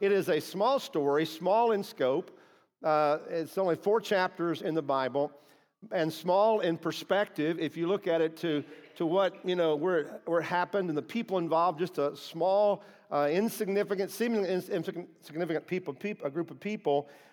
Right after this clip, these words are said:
but it's a part of the big story, the God's big love story, and we're gonna tie that in and how it even connects to everything, uh, throughout the rest of the Bible.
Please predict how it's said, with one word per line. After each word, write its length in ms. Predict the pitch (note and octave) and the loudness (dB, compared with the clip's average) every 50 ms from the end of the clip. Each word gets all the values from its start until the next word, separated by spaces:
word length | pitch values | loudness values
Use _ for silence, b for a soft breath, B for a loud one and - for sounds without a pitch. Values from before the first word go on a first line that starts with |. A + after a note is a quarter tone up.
| B - | B 0
but 80 | F3+ | 2
it's 300 | G3 - C3 - - - - | 2 2 0 -6 -8 -4 -2
a 80 | F3 D#3+ | -2 -2
part 300 | - - - - A#3 A3 | -2 -2 -2 0 0 0
of 60 | G#3+ | 0
the 60 | F3 | -2
big 360 | D3 B2+ - - A#3+ A#3+ A#3+ - | -4 -6 -4 -2 -2 -2 -2 -4
story, 500 | - - - F3+ D3+ C#3 B2 A#2 B2 B2+ | -8 -4 -2 0 2 2 0 -2 -4 -6
the 100 | C#3+ C#3 | -8 -6
God's 320 | C#3 E3 F3+ F#3+ F#3+ D#3 C3 | -2 0 0 0 0 -2 -4
big 300 | C3 - G#3 G#3 E3+ D#3+ | -4 -2 0 0 0 0
love 220 | D#3+ D#3+ D#3+ C#3 | 0 0 -2 -2
story, 420 | - - E3 C#3+ C#3+ C#3 C3+ C3 B2+ B B B B B B | -6 -4 -2 0 2 2 0 0 -4 B B B B B B
and 100 | - F3 | -2 0
we're 100 | F#3+ G#3 | 0 0
gonna 80 | G3 - | -2 -2
tie 320 | - - - A3 A3+ A3+ | -2 -2 0 2 2 4
that 220 | G#3 G#3+ G3+ F#3 | 4 2 2 2
in 400 | F#3+ G3 G#3+ G#3+ F#3+ D#3+ C#3+ C#3 C#3+ | 2 2 2 2 4 2 2 2 0
and 140 | - D3 D3+ | -2 -2 -2
how 220 | E3 F#3 F3+ F3 | 0 0 0 2
it 80 | E3+ F3+ | 2 2
even 240 | F3 F#3 F3+ F3 | 0 0 0 -2
connects 380 | E3 - E3 E3 D#3+ D#3 D#3 - | -2 -2 0 0 0 0 0 -2
to 120 | - C#3+ | -2 0
everything, 680 | - E3 E3+ D#3 D#3+ D3+ - - D3 C#3+ C#3 C#3 C3+ C3+ B B B B B B - | 0 0 0 0 -2 -4 -2 -2 0 0 0 -2 -4 -6 B B B B B B 0
uh, 140 | D3+ D3+ C#3+ | 0 0 0
throughout 360 | - - E3+ E3+ E3+ E3 E3 | 0 -2 0 2 2 0 0
the 100 | - D3 | -2 0
rest 300 | D3+ D3+ D3+ D3 - - | 0 0 0 0 -2 -4
of 80 | D#3+ | -6
the 80 | B2+ B2+ | -6 -4
Bible. 460 | A#2+ C#3 C3+ C3 C3+ C3 A#2+ A2+ - | -2 0 2 2 2 2 0 -2 -4